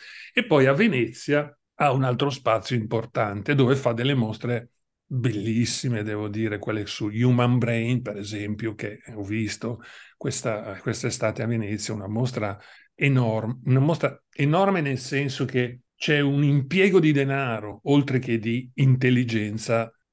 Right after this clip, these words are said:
mm, pa-, pazzesca, cioè c'è molto denaro, molta intelligenza. Ehm,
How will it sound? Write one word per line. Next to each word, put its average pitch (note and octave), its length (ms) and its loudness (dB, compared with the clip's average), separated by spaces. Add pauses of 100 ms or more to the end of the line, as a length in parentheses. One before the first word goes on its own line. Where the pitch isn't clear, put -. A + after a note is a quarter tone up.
mm, G#2 420 -4
pa-, - 300 -2
pazzesca, A#2 640 0
cioè G2 260 -6
c'è G2 320 -6
molto B2 560 4
denaro, A2+ 640 -2
molta C3 460 2
intelligenza. A2+ 1000 -2 (440)
Ehm, A2+ 880 0